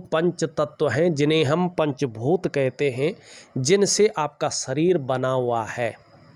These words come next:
जो आपके शरीर के सातों चक्र हैं, जो आपकी पांच ज्ञान इंद्रियां हैं और पांच कर्म इंद्रियां हैं, उनके अनुसार अगर हम देखें तो आपके जो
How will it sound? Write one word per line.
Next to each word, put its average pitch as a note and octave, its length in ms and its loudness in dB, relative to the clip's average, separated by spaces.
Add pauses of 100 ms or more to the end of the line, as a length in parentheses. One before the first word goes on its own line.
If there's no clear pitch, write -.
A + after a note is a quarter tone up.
(1040)
जो E3 320 6 (200)
आपके F#3 440 2
शरीर F#3+ 480 2 (120)
के G#3+ 280 4 (880)
सातों E3 540 0
चक्र F3 400 -4
हैं, E3 260 -8 (560)
जो D3 200 0
आपकी E3+ 460 -2
पांच E3 540 -2
ज्ञान D#3 360 0
इंद्रियां F3 600 0
हैं G3 260 0
और D#3+ 300 -2
पांच D3+ 380 -2
कर्म D#3+ 260 2
इंद्रियां A#2+ 520 -4
हैं, F#2+ 220 -12 (600)
उनके F3+ 340 2
अनुसार D#3+ 500 0
अगर C#3+ 280 0
हम C3 240 0
देखें C3 580 2 (960)
तो A3 60 6 (120)
आपके F3+ 360 2
जो G3 220 2